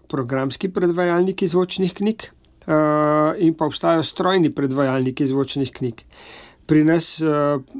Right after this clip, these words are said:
lahko dobijo uporabniki, eh, predvajalnike zvočnih knjig,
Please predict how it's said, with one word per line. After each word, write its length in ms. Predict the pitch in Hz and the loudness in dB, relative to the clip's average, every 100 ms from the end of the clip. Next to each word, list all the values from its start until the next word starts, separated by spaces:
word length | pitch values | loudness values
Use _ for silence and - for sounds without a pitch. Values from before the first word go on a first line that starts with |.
| - _ _ - | -20 _ _ -4
lahko 360 | 160 147 - 147 | -2 -2 0 2
dobijo 500 | 143 131 151 139 123 | 2 2 2 2 -2
uporabniki, 880 | 165 - 151 143 135 143 139 147 135 127 _ - | -6 -4 0 0 0 -2 -2 -2 -2 -2 _ -12
eh, 680 | 156 143 139 139 131 131 131 - 165 | -8 -6 -4 -2 -2 -4 -6 -10 -6
predvajalnike 680 | 147 131 151 147 147 143 139 | -2 2 2 2 2 0 -2
zvočnih 460 | 139 147 - 139 | -2 -2 -4 -4
knjig, 260 | 156 151 | 0 0